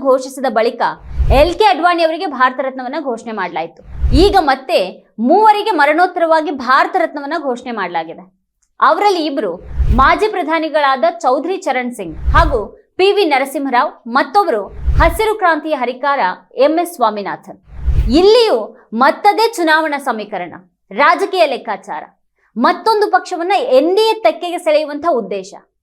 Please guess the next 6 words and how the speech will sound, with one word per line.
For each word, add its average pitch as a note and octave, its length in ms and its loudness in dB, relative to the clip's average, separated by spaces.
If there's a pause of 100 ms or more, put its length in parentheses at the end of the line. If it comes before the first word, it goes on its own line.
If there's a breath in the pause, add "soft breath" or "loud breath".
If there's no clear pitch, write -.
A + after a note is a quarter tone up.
(240)
ಇಂಡಿಯಾ E4 340 2
ಮೈತ್ರಿಕೂಟವನ್ನ C#4 680 -6 (180)
ಪೂರ್ತಿ G#4+ 380 2
ಒಡೆಯುವಂತ D4+ 500 -2 (160)
ಹುನ್ನಾರಾನೇ E4+ 560 0
ಅಡಗಿರೋದು C4+ 500 -2